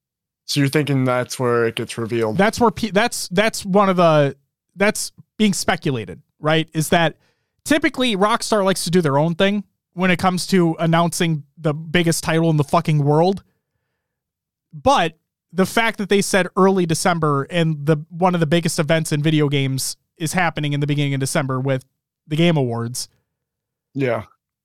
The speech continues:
Speaker 2: It could happen. I'm not saying it will. I'm definitely not saying it will. I'm just saying it could.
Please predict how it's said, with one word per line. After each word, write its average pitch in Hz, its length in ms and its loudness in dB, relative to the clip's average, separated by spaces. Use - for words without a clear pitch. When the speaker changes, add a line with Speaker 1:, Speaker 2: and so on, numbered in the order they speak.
Speaker 2:
It 180 140 0
could 190 200 2
happen. 120 320 -2
I'm 175 120 2
not 240 160 0
saying 208 180 2
it 147 100 2
will. 127 180 -2
I'm 151 140 4
definitely 175 420 2
not 151 200 2
saying 135 240 0
it 117 100 -2
will. 131 260 2
I'm 131 100 -2
just 131 140 -2
saying 123 140 -4
it 113 140 -12
could. - 280 -16